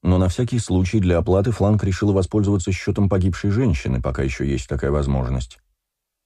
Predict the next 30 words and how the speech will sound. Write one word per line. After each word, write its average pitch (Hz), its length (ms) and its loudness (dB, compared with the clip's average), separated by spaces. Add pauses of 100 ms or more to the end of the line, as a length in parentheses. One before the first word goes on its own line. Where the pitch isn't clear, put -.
(160)
Тем 92 160 2
более 98 200 2
неизвестно, 98 480 2
сможет 90 340 2
ли 90 60 2
она 92 200 4
сделать 87 340 2
это 90 160 0
впоследствии. 95 760 -2 (760)
Вполне 98 360 2
вероятно, 127 440 4
что 107 160 0
он 110 80 4
окажется 101 400 0
заблокированным 92 720 2
после 78 260 -2
того, 82 180 0
как 80 180 0
информация 80 760 0
о 67 40 -2
смерти 71 420 -4
матери 71 360 -2
Надин 73 420 2
поступит 80 520 -2
во 82 140 2
все - 180 -4
государственные 92 760 0
и - 20 2
банковские 80 560 0
организации, 65 800 -2